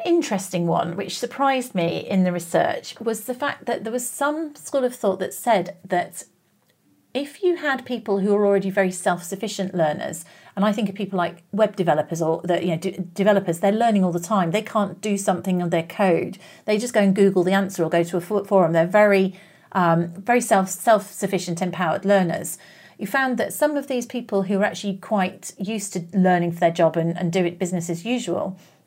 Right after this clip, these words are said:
if they then had learning sort of thrust upon them, then they didn't necessarily buy into it.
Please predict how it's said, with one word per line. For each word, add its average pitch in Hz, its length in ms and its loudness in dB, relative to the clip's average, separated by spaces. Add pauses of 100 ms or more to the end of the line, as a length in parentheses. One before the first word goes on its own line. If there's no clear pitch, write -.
(540)
if 247 140 -4
they 330 140 6
then 254 180 2
had 214 300 0
learning 196 600 4 (420)
sort - 180 -12
of 180 200 -8
thrust - 400 -4
upon 196 340 2
them, - 360 -6 (520)
then 220 160 2
they 233 100 -2
didn't 262 300 -8
necessarily 220 640 -2
buy 202 180 -2
into 220 340 -4
it. - 300 -6